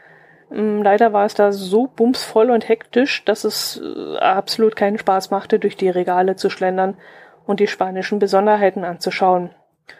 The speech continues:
Und die Spanier sind zudem ein sehr, mm, sagen wir mal, vorsichtiges, <laughs> lautes Völkchen, die sich auch nicht in einer normalen Lautstärke unterhalten können. Hatte ich jedenfalls so das Gefühl. Jedenfalls war da ein riesen Geschrei in dem Supermarkt und, ähm, so haben wir dann geguckt, dass wir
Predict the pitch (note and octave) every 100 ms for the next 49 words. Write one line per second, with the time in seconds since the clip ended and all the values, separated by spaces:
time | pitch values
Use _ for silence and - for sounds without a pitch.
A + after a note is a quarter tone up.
0 | _ _ _ F#3+ F#3 - F#3 G#3 G#3+ A3
1 | G#3 - F#3 G3 F#3+ G3 F#3+ F#3+ F#3+ -
2 | _ - - - - - - - A#3 A3+
3 | G#3 G#3 F#3+ G3 - G#3 A3 A3 - G#3
4 | A3 - - _ - - - - F#3+ F#3+
5 | A3 C#4+ - A#3+ A#3+ - - C#4 C#4+ _
6 | _ _ _ _ _ A3+ A3 G#3+ G#3 -
7 | G3 G3+ A3+ - - F#3+ F#3 G3 G3 G3
8 | F#3+ G3 F#3+ G#3 - G#3 G3 G3 G3+ F#3+
9 | A3 A3+ G3 A3 A3+ _ _ _ - G3+
10 | G3 G#3 F#3+ F#3 F3+ F3 - F#3+ - G3
11 | G#3+ G3 F3+ F3 F3 - - - - -
12 | F#3+ G3 F#3 F#3+ F#3+ G3+ G#3+ G3+ G3 G3
13 | F#3 - F#3 G3+ G3+ F#3 E3+ F#3 F#3 F#3
14 | F#3 F#3+ - G3 F#3 - - C#2 F#3 -
15 | G#3 G3 F#3+ F#3 F3+ F#3 - - - -
16 | F#3